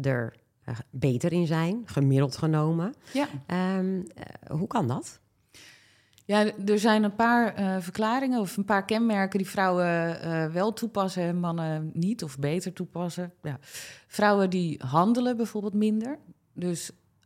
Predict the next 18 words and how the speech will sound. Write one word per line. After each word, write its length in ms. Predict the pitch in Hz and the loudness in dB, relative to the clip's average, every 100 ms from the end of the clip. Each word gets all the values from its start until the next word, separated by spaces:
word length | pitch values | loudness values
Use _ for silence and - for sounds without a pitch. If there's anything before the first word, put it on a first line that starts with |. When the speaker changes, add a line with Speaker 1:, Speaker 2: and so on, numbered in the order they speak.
| _ _ | _ _
Speaker 2:
het 220 | - 139 | -18 -4
is 120 | 208 185 | -2 2
bij 180 | 165 | 2
beleggen 340 | 165 160 160 160 | 4 2 0 0
zo, 140 | 165 | 0
als 320 | 156 135 160 - | 0 0 -2 -2
je 80 | |
iets 180 | 165 160 | -6 -6
koopt 300 | - 175 165 | -2 -2 -2
of 60 | 160 | -6
verkoopt, 680 | - 202 214 151 131 165 - - _ _ _ _ | -2 -2 0 -2 -4 -6 -10 -14 _ _ _ _
dan 240 | 165 160 | -2 -2
betaal 340 | 160 160 135 147 | -2 -4 -2 -2
je 320 | 156 151 147 | -2 -4 -4
daar 360 | 147 127 143 | -4 -4 -6
vaak 380 | - 139 135 135 | -6 -6 -6 -6
kosten 360 | - 220 214 214 | -4 -2 -2 -6
voor. 440 | - 143 127 127 | -4 -4 -4 -6